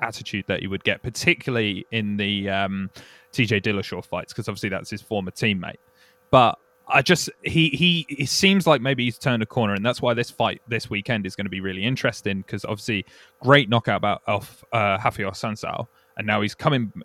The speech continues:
again. I think he's been injured recently, so he's coming back off that. So this is gonna be a really interesting one to see how his psychology is in this fight. But I, I think you're right. I think if there's, if he fights smart, like that fight we just saw with Aljamain Sterling and, um,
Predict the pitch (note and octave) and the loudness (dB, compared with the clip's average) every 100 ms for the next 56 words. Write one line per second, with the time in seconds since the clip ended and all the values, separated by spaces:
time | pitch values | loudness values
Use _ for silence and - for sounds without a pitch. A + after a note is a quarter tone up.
0 | - A2 A2+ F#2+ G2 A2 - - B2 A2+ | -4 0 2 0 -2 -6 -10 -8 -6 -4
1 | A2+ G#2+ G#2 G#2+ F#2+ F#2 F#2+ - F#2 F2+ | -2 0 0 0 -4 -6 -6 -6 -8 -8
2 | F#2 F#2+ F#2+ G#2 G2 G2 F#2+ F#2 - G2+ | -8 -10 -6 -6 -4 -6 -4 -8 -4 -4
3 | E2+ - _ _ _ - C#3 A#2 A2 - | -4 -8 _ _ _ -2 4 4 4 -2
4 | - _ - B2+ D#3 C#3+ C3+ C#3 B2 A#2 | -10 _ -4 4 4 6 4 4 6 6
5 | C3 A2 A2+ A2+ G#2+ A2 G#2 G2+ - G2+ | 6 4 0 -2 -6 -4 -4 -4 -4 -2
6 | G2+ G2 - G2+ - G#2+ - F2+ F2 - | -2 -4 -2 -2 0 -2 -2 -6 -6 -10
7 | - _ A2+ F#2+ - - F2 - _ A2 | -16 _ -4 -4 -6 -6 -8 -8 _ -4
8 | - C#3 D#3+ D3 D3+ D3+ F#3+ C#3 D3 A#2+ | -2 2 2 4 2 4 4 4 4 4
9 | F#2 - C3 C#3+ C3+ B2+ - C#3 F#3+ - | 2 -2 -2 -2 -2 -2 -2 0 0 2
10 | E3+ D3+ - F3 D3 - _ _ _ _ | 2 2 0 2 2 0 _ _ _ _
11 | D3+ D3 D3 G3 C#3+ E3 D3 B2+ C3 - | 0 2 4 2 4 2 2 0 -2 0
12 | A#2+ A2 G#2 A2 G#2 G#2 - A#2 G#2+ G2+ | 0 2 0 -2 -2 -4 -2 0 0 0
13 | F#2+ - G2+ G2+ G2 F#2+ F#2+ F#2+ F#2+ F#2+ | -2 -4 -2 -2 -2 -2 -2 -4 -6 -10